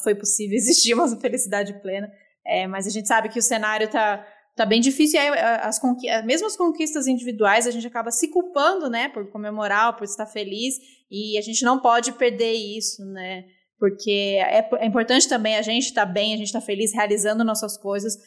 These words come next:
pra que a gente tenha força pra, pra construir outras realidades, pra gen-, pra que a gente consiga ir caminhando pra aquilo que, que a gente quer, que todo mundo fique bem. Então, aproveite mesmo e comemore, comemore todas as suas conquistas, porque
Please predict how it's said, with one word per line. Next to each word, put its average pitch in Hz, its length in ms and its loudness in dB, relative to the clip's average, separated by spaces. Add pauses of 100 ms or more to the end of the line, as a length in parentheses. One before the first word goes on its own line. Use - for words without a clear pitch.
(140)
pra 208 120 2
que 220 80 0
a - 20 0
gente 202 220 -2
tenha 214 180 0
força 208 460 0
pra, 196 420 -4 (220)
pra 202 140 -2
construir 240 600 4
outras 220 320 2
realidades, 196 640 0
pra 196 160 -8
gen-, 185 240 -10
pra 196 120 -14
que 196 80 -8
a 196 40 -2
gente 196 240 -6
consiga 208 640 0 (260)
ir 208 120 -4
caminhando 220 720 0
pra 226 160 -2
aquilo 214 360 -8
que, 214 360 -10 (420)
que 202 320 -2
a 202 60 4
gente 220 240 -4
quer, 285 260 4
que 262 140 -12
todo 226 240 2
mundo 226 180 -2
fique 226 240 -12
bem. 185 380 -2
Então, 208 560 -4 (160)
aproveite 220 760 2
mesmo 208 300 0
e - 20 -16
comemore, 214 640 4
comemore 208 520 -2
todas 208 320 -4
as - 40 2
suas 208 180 -6
conquistas, 202 640 -4
porque 196 500 -2